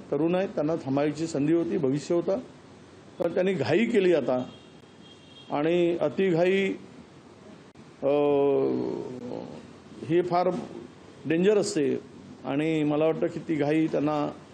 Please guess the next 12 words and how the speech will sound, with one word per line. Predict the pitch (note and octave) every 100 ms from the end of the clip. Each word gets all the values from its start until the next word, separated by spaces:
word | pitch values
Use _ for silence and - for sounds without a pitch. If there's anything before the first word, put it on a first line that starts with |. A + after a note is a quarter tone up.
| - - - -
अडचणीची | C3+ B2+ F3 F3+ F#3
ठरेल. | D#3 C3 A#2+ A#2+ - - - - - - - - C#3
या | D3
वयामध्ये | D#3 D#3 E3+ E3 E3+ E3+
थांबून | C#3 D3+ F3+ F3+
जरा | E3+ E3
patience | D#3+ D3 F3 E3 -
ठेवून | E3 G3+ G3+
पुढे | F3+ E3+
जाण्याची | D#3+ D#3 E3
आवश्यकता | C3+ B2 A#2+ B2
होती. | A2+ -